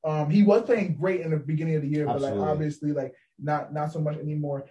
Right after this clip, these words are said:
Speaker 1: Dak Prescott has been playing very well, but
Speaker 2: But they
Speaker 1: he's,
Speaker 2: just came off two
Speaker 1: I'm not
Speaker 2: losses,
Speaker 1: saying
Speaker 2: too.
Speaker 1: that, but he's dropped a couple games recently, too. Uh, y'all
Speaker 2: Kyler Murray out for the
Speaker 1: y'all,
Speaker 2: past three games.
Speaker 1: y'all prize,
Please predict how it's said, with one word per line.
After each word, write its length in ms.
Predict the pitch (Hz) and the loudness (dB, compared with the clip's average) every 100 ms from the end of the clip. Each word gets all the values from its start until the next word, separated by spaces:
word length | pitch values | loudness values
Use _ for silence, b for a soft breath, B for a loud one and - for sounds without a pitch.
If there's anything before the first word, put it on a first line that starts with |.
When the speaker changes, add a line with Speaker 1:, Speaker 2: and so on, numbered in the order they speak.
| b - | b -2
Speaker 1:
Dak 280 | 180 180 - | 0 0 0
Prescott 440 | 202 208 226 208 | 2 2 2 -2
has 320 | 190 190 202 208 | -2 0 0 4
been 160 | 208 | 2
playing 280 | 214 196 165 | 2 0 0
very 280 | 165 185 180 | 2 0 2
well, 240 | 160 180 | 2 2
but 80 | 185 | 2
Speaker 2:
But 80 | 147 | 6
they 60 | 170 | 6
Speaker 1:
he's, 80 | 220 | 8
Speaker 2:
just 80 | |
came 140 | 196 160 | 8 6
off 80 | - | 6
two 100 | 151 | 6
Speaker 1:
I'm 60 | - | 8
not 60 | |
Speaker 2:
losses, 220 | 220 214 196 | 6 6 6
Speaker 1:
saying 120 | 160 | 4
Speaker 2:
too. 40 | |
Speaker 1:
that, 60 | - - | 0 0
but 120 | 156 | 0
he's 320 | 143 180 208 | 0 -2 0
dropped 240 | 196 180 180 | 0 0 -2
a 40 | |
couple 220 | 202 180 | -2 -2
games 220 | 175 180 160 | -2 -4 -2
recently, 380 | 185 185 175 | -4 -6 -8
too. 400 | - 156 143 143 - - | -6 -4 -4 -4 -12 2
Uh, 340 | 156 156 143 131 - _ 151 | 4 6 2 -4 -10 _ -4
y'all 520 | 160 170 170 156 - _ | 4 6 8 6 0 _
Speaker 2:
Kyler 200 | 151 165 165 | 4 6 8
Murray 200 | 165 170 | 6 4
out 320 | 147 139 - | 2 0 -2
for 80 | 147 | 0
the 60 | 160 | 4
Speaker 1:
y'all, 80 | |
Speaker 2:
past 200 | 185 156 | 6 6
three 120 | 151 143 | 6 2
games. 300 | 131 135 160 | 2 -2 -2
Speaker 1:
y'all 440 | 170 175 170 254 _ _ _ - | 0 0 0 -4 _ _ _ -12
prize, 680 | 190 190 226 190 156 160 | -2 0 2 2 0 -4